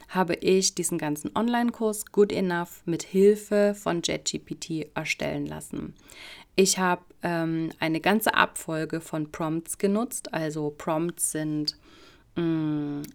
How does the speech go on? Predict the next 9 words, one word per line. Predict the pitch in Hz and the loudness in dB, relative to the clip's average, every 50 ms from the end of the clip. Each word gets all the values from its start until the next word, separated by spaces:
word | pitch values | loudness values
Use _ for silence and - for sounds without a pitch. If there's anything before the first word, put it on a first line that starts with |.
| - - | -8 -2
Aufgaben | - 165 170 180 190 - - - 196 196 202 202 202 180 | 0 2 2 2 0 -2 0 2 2 4 4 2 2 0
oder | - - 165 160 160 156 | 0 -4 -4 -2 -2 -4
ja | 151 156 151 151 | -4 -4 -6 -6
gut | 151 - 196 214 - | -4 -4 -4 -4 -4
formulierte | - - 196 185 180 175 170 160 170 165 165 - - - | 0 0 2 2 2 2 0 0 -2 -2 -2 -4 -6 -4
Aufgaben, | 151 160 160 175 - - - 180 180 175 175 175 180 175 175 175 | -4 -2 -2 -4 -6 -6 -4 -2 0 0 0 -2 -2 -4 -4 -6
Fragestellungen, | - - - - 160 156 165 170 - - - - 165 160 160 160 160 160 156 156 151 | -8 -14 -8 -4 0 0 0 -2 -2 -6 -6 -4 -4 -4 -4 -4 -4 -2 -4 -4 -4
die | - 160 | -4 -4
man | 156 151 147 147 147 147 151 | -2 -2 -2 -2 -4 -6 -8